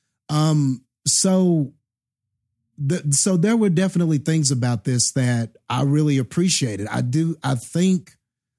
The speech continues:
that the Ariel Eric relationship is better in this movie, because of decisions that they made,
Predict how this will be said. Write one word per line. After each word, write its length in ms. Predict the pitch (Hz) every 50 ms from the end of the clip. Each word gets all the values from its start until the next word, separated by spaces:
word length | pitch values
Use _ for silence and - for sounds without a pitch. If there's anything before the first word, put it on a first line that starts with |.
| _ _ -
that 540 | 135 127 143 151 151 147 139 131 123 107 _ _ _ _ _ _ _ _ _ _ _ _ _ _ _ _ _ _ _ _ _ _ _ _ _ _ -
the 260 | 123 123 151 147 -
Ariel 420 | 147 165 175 175 175 170 156 156 156
Eric 340 | - 156 160 156 151 143 -
relationship 800 | 139 123 120 135 147 156 151 - 143 135 120 - - 143 - -
is 120 | 123 110
better 360 | 110 107 123 120 120 110 104
in 120 | 98 92 80
this 200 | 76 80 - -
movie, 480 | 117 90 82 64 60 67 62 - - - _ _ _ _ _ _ _ - -
because 580 | 127 151 147 143 - 170 165 160 160 151 139 147
of 300 | 143 139 135 127 113 113
decisions 600 | 127 123 - - 156 151 139 139 156 143 123 117
that 200 | 131 127 117 -
they 140 | 123 117
made, 540 | 117 120 131 143 156 165 165 170 170 165 156